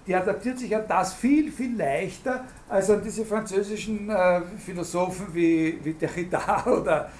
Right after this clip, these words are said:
äh, und, oder Deleuze oder so. Also die wirklich großen Namen der Fran-, in der französischen Philosophie, die Leute, die dort Macht haben, sozusagen in dem akademischen Betrieb, das sind ganz andere Namen.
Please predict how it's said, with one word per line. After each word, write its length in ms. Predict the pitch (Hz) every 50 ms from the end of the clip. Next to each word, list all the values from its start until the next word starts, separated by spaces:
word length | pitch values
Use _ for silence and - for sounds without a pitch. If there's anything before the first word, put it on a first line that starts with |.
| - - - -
äh, 460 | - 170 165 160 156 156 147 147 143 - - - - - - -
und, 240 | - 170 180 170 -
oder 220 | - 170 165 190 180
Deleuze 580 | 185 185 170 160 151 143 143 139 120 143 139
oder 120 | - 160 143
so. 260 | - - 151 131 151
Also 180 | 151 135 147
die 160 | 165 156 175 170
wirklich 340 | 220 233 220 - - -
großen 460 | - 160 165 180 226 - - - 202 185
Namen 400 | 165 143 165 196 208 226 220 208
der 100 | 208 170
Fran-, 280 | - 190 196 202 -
in 60 | 220 170
der 80 | 196
französischen 600 | - 180 180 175 180 185 190 202 196 - - 175 165
Philosophie, 400 | - 202 196 185 180 170 - - 190
die 60 | 165
Leute, 320 | 151 139 151 165 - 185
die 160 | 151 160 156
dort 200 | 135 147 135 139
Macht 440 | 143 151 165 214 214 - - - -
haben, 340 | 147 123 113 107 107 - - - - - - - - - -
sozusagen 360 | 165 160 156 - 170 170 160 156
in 80 | 147
dem 140 | 180 165 170
akademischen 600 | 156 160 165 170 - - 156 156 202 175 165 180
Betrieb, 460 | 180 190 175 - 180 190 214 208 214 -
das 140 | 180 -
sind 180 | - 175 156 -
ganz 300 | 156 147 180 214 214 214
andere 440 | 156 139 160 160 165 156 147 147 147
Namen. 440 | 147 139 123 135 135 131 120 120